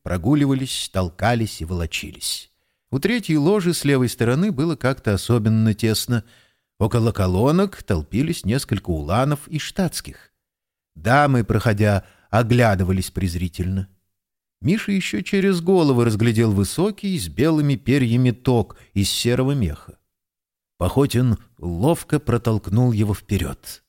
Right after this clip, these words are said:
На ступеньках к ложе стояла дама. На ней было платье тёмно-розового бархата. Драгоценное колье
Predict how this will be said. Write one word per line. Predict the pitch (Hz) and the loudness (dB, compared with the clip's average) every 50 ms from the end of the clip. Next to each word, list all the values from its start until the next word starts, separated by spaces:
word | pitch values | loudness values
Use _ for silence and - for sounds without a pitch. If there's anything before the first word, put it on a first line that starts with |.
| _ _ _ _ _ _ _ _ _ _ _ _ _ | _ _ _ _ _ _ _ _ _ _ _ _ _
На | - 92 120 | -6 -4 -2
ступеньках | 113 - - - 107 - - 175 202 220 208 196 - - - 160 - - - | -2 -2 -4 -6 -6 -2 0 0 2 2 2 0 0 0 -2 -4 -4 -6 -12
к | - - | -12 -8
ложе | 101 95 90 85 85 80 - 127 165 196 196 - - _ _ _ _ _ _ | -6 -4 -2 -2 -2 -2 -2 -2 -2 -2 -2 -6 -12 _ _ _ _ _ _
стояла | - - - - - 92 101 101 107 117 120 135 143 | -10 -10 -10 -8 -6 -4 -2 0 2 2 2 0 2
дама. | 147 202 226 226 175 - - - _ _ _ _ _ _ _ _ _ _ _ _ _ _ _ - | 2 0 2 2 0 -2 -4 -10 _ _ _ _ _ _ _ _ _ _ _ _ _ _ _ -6
На | 82 98 | -2 2
ней | 117 120 120 | 2 2 4
было | 90 117 113 117 | 4 2 2 2
платье | - - 107 117 123 123 110 - - 113 117 | 2 2 2 2 2 2 0 -2 -2 -2 -2
тёмно-розового | 104 - - 107 117 120 117 117 117 117 113 117 123 120 110 107 117 117 110 107 104 107 117 | -2 -2 -2 0 2 2 2 2 2 4 4 4 2 2 2 2 0 0 0 -2 -2 -2 -2
бархата. | 107 104 120 120 107 95 87 - - 92 - - 87 85 - _ _ _ _ _ _ _ _ _ | 0 2 2 2 2 0 0 -4 -8 -8 -6 -6 -8 -8 -8 _ _ _ _ _ _ _ _ _
Драгоценное | - - 120 104 117 - - 123 117 120 113 110 110 107 | -2 -2 0 0 0 2 2 2 2 4 4 4 2 2
колье | - - 110 113 107 101 95 110 139 147 127 104 87 | 2 0 0 2 2 2 2 2 2 4 4 2 0